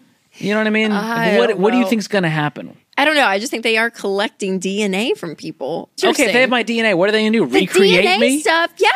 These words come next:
Speaker 2: they can take
Speaker 1: That's amazing
Speaker 2: part-,
Speaker 1: for the world.
Speaker 2: parts of
Speaker 1: What a blessing.
Speaker 2: <laughs> What a blessing.
Speaker 1: What a blessing the world got blessed with. That there's now, like, little bionic Georges running around.
Speaker 2: Yeah, you know, they're doing it for criminal stuff too, George, so you can't go murder anyone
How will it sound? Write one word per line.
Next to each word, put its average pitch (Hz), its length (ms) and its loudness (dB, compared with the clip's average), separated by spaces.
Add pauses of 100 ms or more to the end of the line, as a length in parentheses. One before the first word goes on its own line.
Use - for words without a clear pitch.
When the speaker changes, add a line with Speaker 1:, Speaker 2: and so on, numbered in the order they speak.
(120)
Speaker 2:
they 403 80 -2
can 480 180 -2
take - 120 -4
Speaker 1:
That's 254 180 2
amazing 254 420 2
Speaker 2:
part-, 220 60 -2
Speaker 1:
for 247 100 2
the 240 100 4
world. 220 300 2
Speaker 2:
parts - 280 0 (180)
of 165 40 -2
Speaker 1:
What 233 140 4
a 247 60 2
blessing. 202 640 0
Speaker 2:
<laughs> - 40 -20 (640)
What 587 320 -4
a 605 120 2 (260)
blessing. 403 240 0
Speaker 1:
What 240 160 2
a 240 60 2
blessing 233 460 0
the 202 80 0
world 202 280 0
got 185 260 -2
blessed 180 380 0
with. 131 300 0 (1500)
That 180 120 2
there's 185 100 0
now, 196 160 4
like, 185 100 0
little 185 140 2
bionic 175 560 0
Georges 170 420 0
running 135 240 0
around. 127 500 -4
Speaker 2:
Yeah, 220 100 -4
you 226 180 0
know, 254 80 0
they're 285 100 0
doing 240 220 -2
it 277 160 -2
for 202 100 -4
criminal 269 460 -4
stuff - 260 -4
too, 262 180 -8
George, 208 200 -2
so - 80 -4
you 226 80 -2
can't 220 180 -6
go 285 100 0
murder 233 420 0
anyone 135 520 -8